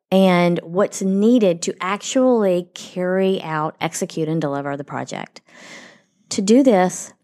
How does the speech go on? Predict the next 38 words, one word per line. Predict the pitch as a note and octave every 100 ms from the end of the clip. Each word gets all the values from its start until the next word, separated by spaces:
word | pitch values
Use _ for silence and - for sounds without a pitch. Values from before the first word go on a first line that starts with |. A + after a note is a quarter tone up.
| _ _ _ _ -
you're | G3
gonna | G3+ F3+
work | E3 -
closely | F3 F3+ A#3+ A#3+
with | C4+
your | G3+
team | G3 A3+ G3+ G3 G3+ G3 _ _ -
and | F3+
those | F3+ G3
who | G#3
are |
gonna | F#3+ G3
be | F3+
doing | E3+ F3 F#3+
the | F3+
work. | C#3 - _ - _ _ _
You | F#3 G3 G3+ G3+
do | F#3+ F3+
not | F3+ F3 E3+ F3 F3 - -
do | F3 G3 G3
this | F#3 F3+ E3+
in | - F3
a | E3
vacuum | D#3+ D3+ D#3 - D#3 D3 C#3+ C#3+
as | D3 -
the |
project | D3 D3+ D3+ D3
manager. | D3 C#3+ C#3 C#3 C3 C#3 _ _ _
Work | F#3 F3 G3
with | F#3+
your | G3+
team, | - G#3+ G#3+ G#3+ A3 A3 _ _ _
work | F3 E3+
with | F3+
the | F3+
people | F3+ E3+ F3+ E3+ E3+ - -
who | F3 E3
are | E3